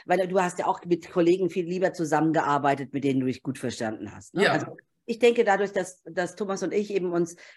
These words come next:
Speaker 1: erst später kennengelernt haben und, und, ähm,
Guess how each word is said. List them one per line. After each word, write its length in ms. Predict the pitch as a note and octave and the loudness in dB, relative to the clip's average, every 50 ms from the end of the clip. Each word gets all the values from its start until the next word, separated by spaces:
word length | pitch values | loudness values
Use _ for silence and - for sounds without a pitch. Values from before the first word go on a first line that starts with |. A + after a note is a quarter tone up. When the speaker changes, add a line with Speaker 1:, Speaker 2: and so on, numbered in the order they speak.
| _ - | _ 0
Speaker 1:
erst 240 | - F#3 F#3 - - | 0 0 0 0 -4
später 320 | - - G#3+ A#3 B3 A3+ | -2 0 2 2 2 2
kennengelernt 600 | A3+ A3+ A3+ A3 B3+ C4+ C4+ C4 B3+ B3+ C4+ C#4 - | 0 0 0 0 2 2 2 0 2 0 0 -2 -2
haben 300 | C4 C4 C#4 D4+ D4 D4 | -6 -6 -4 -2 -2 -2
und, 320 | - - G3 G3 G3+ G3 - | -2 -4 -4 -4 -4 -4 -4
und, 280 | - G3 G3 F#3+ F3 F3 _ - - | -4 -4 -4 -4 -4 -8 _ -10 -4
ähm, 360 | F#3+ F#3 F#3 F#3 F#3 F3+ | 0 0 0 0 0 -4